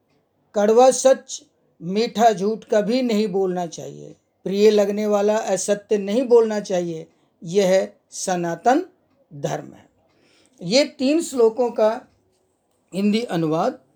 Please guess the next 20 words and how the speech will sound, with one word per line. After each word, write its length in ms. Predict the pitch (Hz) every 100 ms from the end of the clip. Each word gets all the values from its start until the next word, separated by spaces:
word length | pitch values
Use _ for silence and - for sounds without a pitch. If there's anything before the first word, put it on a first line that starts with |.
| _
और 220 | 185 214 -
अन्वय 300 | 160 165 208
हुआ। 380 | 208 214 285 359 _ _ _ _ _ -
अब 200 | 254 262
हम 360 | 277 233 180 _ _ _ _ _ _ _ -
इस 160 | 233 - _
पीछे 300 | 247 247 302
आते 280 | 262 214 220
हैं 380 | 185 170 - - _ _ _ _ _ _ -
अभ्यास 500 | 185 165 185 202 208
में। 260 | 233 330 - _ _ _ _ _ _
इसका 320 | 185 - 247 233 - _ _
पहला, 380 | 196 220 262 262
दूसरा, 460 | 202 220 220 240
तीसरा 440 | 240 208 196 226 233
और 260 | 240 196
चौथा 340 | 196 185 180 185
अभ्यास 840 | 208 190 156 156 185 208 - _ _ _ _ _ _ _
हम 140 | 156
करेंगे, 540 | 160 175 165 202 320